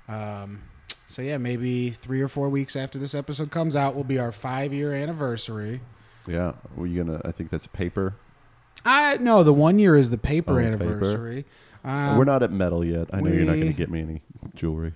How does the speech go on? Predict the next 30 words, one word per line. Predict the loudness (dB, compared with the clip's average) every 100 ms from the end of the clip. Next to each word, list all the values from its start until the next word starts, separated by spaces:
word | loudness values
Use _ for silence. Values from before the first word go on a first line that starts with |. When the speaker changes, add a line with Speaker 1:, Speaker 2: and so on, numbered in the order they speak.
| -10
Speaker 1:
I |
know | -10 -10
tin | -10 -8 -6 -4
is | -6 -10 -18
ten. | -14 -12 -10 -10 -14 _ _ _ _ -18
Um, | -14 -14 -14 -14 -14
I | -10
wasn't | -6 -6 -4
gonna | -4
get | -4 -6
you | -8
jewelry, | -8 -6 -4 -4 -4 -8 -10 -10 -10 -12 -12
believe | -10 -10 -10
it | -10
or | -10
not. | -10 -12 -12 -16 _ _ -8
Speaker 2:
Well, | -6 -6 -10 -18 -18 -16 -14 -12
what | -12
if | -10
it's | -10 -8
like | -6 -4
a |
hemp | -4 -4 -4
necklace? | -6 -6 -10 -16 -18 -16
Is | -8
that | -6 -6
the | -6
five-year | -6 -4 -6 -6 -8 _ _ _ _ _ _ _ _ _ _ _ _ -20 0
puka | 2 4
shell? | 2 -2 -2 -6